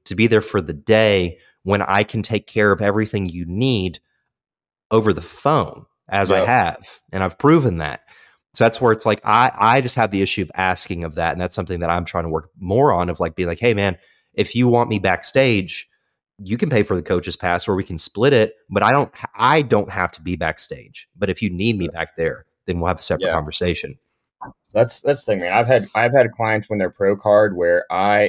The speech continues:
Speaker 2: am in a different state and I'm at a bachelor party and I'm still answering the phone. And I've
Speaker 1: It
Speaker 2: had
Speaker 1: was
Speaker 2: clients win their pro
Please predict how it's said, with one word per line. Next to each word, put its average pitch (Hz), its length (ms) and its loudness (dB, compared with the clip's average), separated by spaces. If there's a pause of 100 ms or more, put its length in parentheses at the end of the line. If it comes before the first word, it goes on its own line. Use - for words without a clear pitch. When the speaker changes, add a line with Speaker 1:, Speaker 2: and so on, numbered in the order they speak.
Speaker 2:
am 90 220 -4
in 87 100 -4
a 82 80 -2
different 95 380 -4
state 101 500 0
and 87 340 -4
I'm 87 220 -2
at 85 140 -2
a 78 40 -2
bachelor 95 460 -2
party 101 680 0
and 82 320 -4
I'm 87 220 -4
still 98 260 0
answering 95 340 -2
the 92 60 -2
phone. 104 540 -2 (240)
And 95 300 0
I've 95 120 4
Speaker 1:
It 120 40 4
Speaker 2:
had 131 60 6
Speaker 1:
was 117 140 2
Speaker 2:
clients 98 280 -4
win 98 80 -6
their 87 100 -2
pro - 220 -16